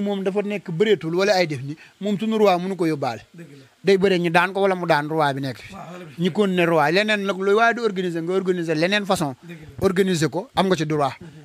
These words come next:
Speaker 1: Mi ngi mel ne nga dem sa kalaaf.
Speaker 2: Waaw.
Speaker 1: Dem sa lii, kon bu la neexee nga teg sa beneen trophée ne lii laa ko tuddee. Loolu yaa ko teg sa xaalis. Waaye titre roi boobu Modou Lo la.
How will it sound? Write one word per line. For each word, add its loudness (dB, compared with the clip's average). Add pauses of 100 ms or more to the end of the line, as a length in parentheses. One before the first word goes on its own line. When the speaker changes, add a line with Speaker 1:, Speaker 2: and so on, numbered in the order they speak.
Speaker 1:
Mi -2
ngi 2
mel 2
ne -2
nga -2
dem 0
sa -6
kalaaf. -2 (200)
Speaker 2:
Waaw. -16 (200)
Speaker 1:
Dem 4
sa 0
lii, 0
kon -2
bu -4
la 0
neexee -2
nga -4
teg -8
sa -8
beneen -8 (500)
trophée 2
ne 0
lii 0
laa 4
ko -8
tuddee. -6 (300)
Loolu -8
yaa 2
ko 0
teg -6
sa -2
xaalis. -2 (300)
Waaye 0
titre -6
roi -2
boobu -6
Modou -6
Lo -2
la. -4